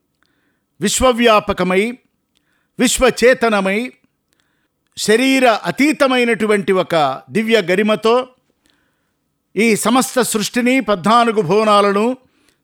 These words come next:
చల్లగా కాచుగాక, బ్రోచుగాక. ఈ దసరా మన లోపల ఉన్నటువంటి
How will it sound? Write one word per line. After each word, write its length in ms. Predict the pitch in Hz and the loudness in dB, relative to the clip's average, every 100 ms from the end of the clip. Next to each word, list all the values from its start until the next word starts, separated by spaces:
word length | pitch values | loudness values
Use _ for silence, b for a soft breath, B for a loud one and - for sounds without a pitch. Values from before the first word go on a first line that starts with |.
| - - | -8 -2
చల్లగా 560 | 240 240 233 202 202 185 | 0 2 2 4 2 2
కాచుగాక, 1040 | - 196 - 202 190 165 160 165 131 107 - _ _ _ _ | 0 -2 0 0 0 0 0 0 0 -4 -14 _ _ _ _
బ్రోచుగాక. 1040 | 101 151 226 - 220 190 175 - 160 139 104 _ _ _ _ _ _ - | -8 0 0 0 0 0 0 0 0 0 -4 _ _ _ _ _ _ -4
ఈ 180 | 202 196 | -2 -2
దసరా 520 | 156 165 214 220 254 - _ _ _ _ _ _ - | -2 0 2 4 2 -2 _ _ _ _ _ _ -8
మన 220 | 156 226 | -2 2
లోపల 380 | 220 220 240 254 | 2 2 2 2
ఉన్నటువంటి 840 | 240 240 233 208 214 226 269 190 | 2 0 -2 0 -2 -2 -2 -6